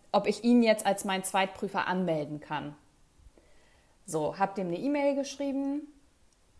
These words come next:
und der hat dann einen Verteiler aufgemacht, einen E-Mail-Verteiler mit meiner Erstgutachterin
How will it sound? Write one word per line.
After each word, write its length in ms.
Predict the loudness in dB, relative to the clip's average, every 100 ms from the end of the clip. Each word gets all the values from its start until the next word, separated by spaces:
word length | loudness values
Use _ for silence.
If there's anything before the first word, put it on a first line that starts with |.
| _ _ _ _ _
und 400 | -2 0 -2 -8 -18 -16
der 540 | -4 0 0 0 -4 -8 -10
hat 220 | -8 -4
dann 440 | -2 -2 -2 -4 -6 -12 _ -4
einen 200 | -4 -2
Verteiler 600 | -4 -2 0 2 2 0
aufgemacht, 520 | -2 -4 -6 -6 -6
einen 220 | -6 0
E-Mail-Verteiler 1000 | 2 2 0 -2 -8 -4 -2 0 -2 -4 -8 _ _ _ -20 -20 -18 -8
mit 180 | -4 2
meiner 280 | 2 2
Erstgutachterin 1200 | 2 2 0 -6 -8 -4 -4 -4 -6 -4 -4 -2